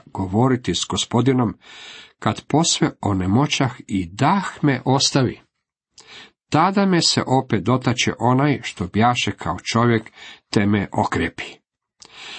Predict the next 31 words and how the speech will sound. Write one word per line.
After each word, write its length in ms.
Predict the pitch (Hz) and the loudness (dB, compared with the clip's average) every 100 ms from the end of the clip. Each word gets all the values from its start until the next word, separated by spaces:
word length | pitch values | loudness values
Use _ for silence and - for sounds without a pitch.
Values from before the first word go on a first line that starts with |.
| - - | -20 -6
Kada 200 | 160 165 | 0 0
slušam 440 | - 214 - 143 | 2 0 2 2
ljude 360 | 101 113 117 92 | 2 2 2 -2
danas 480 | 85 101 113 - - | -2 0 2 0 -6
gdje 240 | 107 113 | -2 0
mi 160 | 107 98 | 2 0
govore 460 | 104 110 127 123 92 | 0 2 4 2 0
da 120 | 82 | -4
su 200 | - 85 | -6 -2
vidjeli 380 | 110 117 101 95 | 0 2 0 0
anđela, 560 | 104 117 120 117 110 - | 0 2 2 2 0 0
a 120 | 127 | 0
očito 440 | 147 - 143 147 | 0 -2 0 2
je 220 | 139 131 127 - - - | 2 2 -4 -20 -14 -4
da 100 | 120 | -2
to 200 | - 110 | 0 2
nije 300 | 110 127 104 | 4 4 2
izvršilo 540 | 101 107 113 - 117 | 0 0 0 0 -2
gotovo 400 | 90 104 - 104 | -2 -2 0 0
nikakav 560 | 95 170 - - - 90 - | 2 0 0 -2 -2 -4 0
utjecaj 480 | 135 135 - - 82 | -2 0 -2 -4 -4
na 160 | 87 | -6
njih, 360 | 87 104 143 - _ - - _ | 0 2 2 -2 _ -20 -20 _
odmah 500 | - 180 208 180 123 | -2 0 2 2 0
znam 440 | - 123 139 131 95 | 0 2 2 0 -2
da 100 | 98 | -2
u 60 | |
stvari 440 | 87 - 123 139 120 | -2 0 0 2 0
nisu 480 | 104 151 190 - | 2 0 0 0
vidjeli 380 | 120 117 110 98 | 0 2 0 -2
anđela. 440 | 95 101 85 - | -2 -4 -4 -8